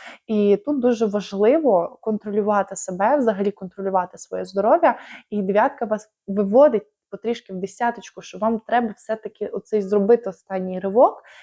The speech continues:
і перейти на новий рівень. Не зупиняйтеся надовго. Так. І ще одна колода.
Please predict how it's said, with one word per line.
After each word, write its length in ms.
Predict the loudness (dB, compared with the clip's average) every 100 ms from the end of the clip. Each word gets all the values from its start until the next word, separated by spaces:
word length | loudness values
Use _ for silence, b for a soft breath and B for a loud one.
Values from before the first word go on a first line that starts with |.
| B -8
і 80 |
перейти 500 | -4 0 2 2 0
на 100 | 0
новий 340 | 0 0 2 2
рівень. 400 | 2 -2 -6 -6
Не 200 | -2 0
зупиняйтеся 920 | -2 -4 -4 -2 -2 -4 -6 -8 -6
надовго. 800 | -4 -2 0 2 2 0 -6 -16 -18 _ _ _ _ _ _ _ _ _ -20 _ -10
Так. 420 | -10 -10 -18 -20 _ _ _ _ _ _ _ _ _ _ _ _ _ _ _ _ _ _
І 100 | -2
ще 300 | -2 2 2
одна 240 | 4 2 2
колода. 540 | 4 4 4 4